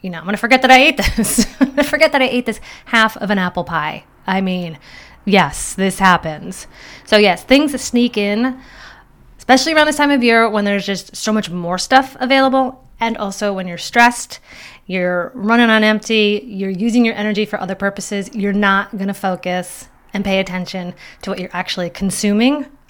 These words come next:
and that's gonna make a big, big difference. So yeah, I'm gonna start paying more attention for reals, 'cause I know that that's gonna help me out a lot.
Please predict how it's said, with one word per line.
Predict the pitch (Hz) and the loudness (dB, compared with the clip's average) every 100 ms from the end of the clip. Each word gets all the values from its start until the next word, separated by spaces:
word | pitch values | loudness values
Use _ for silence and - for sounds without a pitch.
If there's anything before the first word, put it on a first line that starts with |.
| - | -12
and | 185 | -8
that's | 175 170 | -8 -8
gonna | 180 | -10
make | 170 165 - | -10 -12 -12
a | 170 - | -14 -10
big, | 220 214 214 202 175 165 - - - - - - - | -4 0 0 0 -2 -8 -18 -20 -20 -20 -20 -14 -8
big | 165 156 | -6 -6
difference. | 160 - 165 - | -10 -10 -10 -4
So | |
yeah, | 185 185 160 - | -2 0 -2 -4
I'm | 202 233 269 | 2 4 4
gonna | 277 269 | 4 6
start | 233 | 4
paying | 214 196 | 4 0
more | 185 | 0
attention | 175 - 175 - 175 175 - - - | -4 -6 -8 -8 -10 -10 -18 -20 -20
for | - - 202 190 | -20 -4 -2 0
reals, | 196 180 156 165 160 - - - | 0 -2 -4 -8 -10 -8 -10 -14
'cause | - 170 160 - - - - - - | -10 -10 -10 -12 -16 -18 -20 -14 -4
I | 185 | -2
know | 190 180 | 0 -2
that | 175 | -2
that's | 170 - | -4 -6
gonna | 185 | -12
help | 160 196 | -12 -14
me | |
out | - | -12
a | 71 | -10
lot. | - - | -12 -12